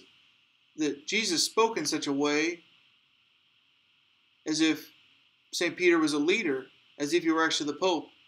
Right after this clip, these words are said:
And he spoke because he was the Pope, because Jesus wanted him to be the Pope and to be this leader, guiding the flock with this great care, this great authority,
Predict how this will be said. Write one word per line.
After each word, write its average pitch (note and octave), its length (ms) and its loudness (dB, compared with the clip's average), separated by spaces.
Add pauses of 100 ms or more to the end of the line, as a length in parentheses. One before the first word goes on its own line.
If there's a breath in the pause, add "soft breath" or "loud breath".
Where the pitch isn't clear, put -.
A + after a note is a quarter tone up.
(200)
And D#3 60 -2
he D3+ 60 0
spoke G3 360 4
because E3+ 300 4
he F3 60 6
was G#3+ 260 2
the D#3+ 60 -4
Pope, C3+ 300 -6 (180)
because D3+ 280 2
Jesus E3+ 400 0
wanted F3+ 280 2
him D#3+ 160 2
to D3+ 60 0
be F#3+ 160 0
the F#3 80 4
Pope D3 380 -2 (640)
and D3 140 -2
to D3+ 40 4
be E3+ 200 4
this D#3+ 240 2
leader, D#3 480 2 (1500)
guiding E3+ 380 8
the D3+ 80 0
flock C#3+ 520 2 (760)
with D3+ 140 -8
this D3 180 -2
great D3+ 480 -2
care, D3 680 2 (520)
this C#3 140 -10
great D3+ 200 4
authority, C#3+ 680 -2